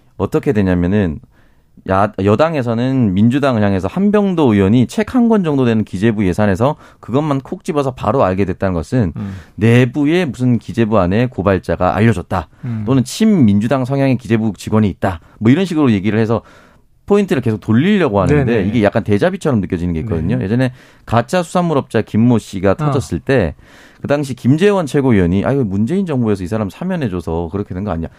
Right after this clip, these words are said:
Speaker 1: 막 돌려버렸어요.
Speaker 2: 네.
Speaker 1: 이슈를. 지금은 그렇게 이슈를 돌릴 수가 없는 상황이거든요. 그 어떻게든 책에는 분명히 남아있고 언젠가 한병도 의원이 아니라도 누군가는 찾아내는 겁니다.
Speaker 2: 네네.
Speaker 1: 그리고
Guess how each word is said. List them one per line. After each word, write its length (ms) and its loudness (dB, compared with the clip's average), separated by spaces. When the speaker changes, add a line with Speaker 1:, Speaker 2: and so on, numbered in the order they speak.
Speaker 1:
막 160 -8
돌려버렸어요. 640 0
Speaker 2:
네. 320 -8
Speaker 1:
이슈를. 380 -4
지금은 420 -2
그렇게 240 -2
이슈를 280 -6
돌릴 260 0
수가 200 -2
없는 280 2
상황이거든요. 680 -2
그 200 0
어떻게든 520 0
책에는 580 0
분명히 360 0
남아있고 440 0
언젠가 480 2
한병도 500 0
의원이 200 2
아니라도 460 2
누군가는 360 0
찾아내는 440 -2
겁니다. 340 -4
Speaker 2:
네네. 420 -6
Speaker 1:
그리고 320 2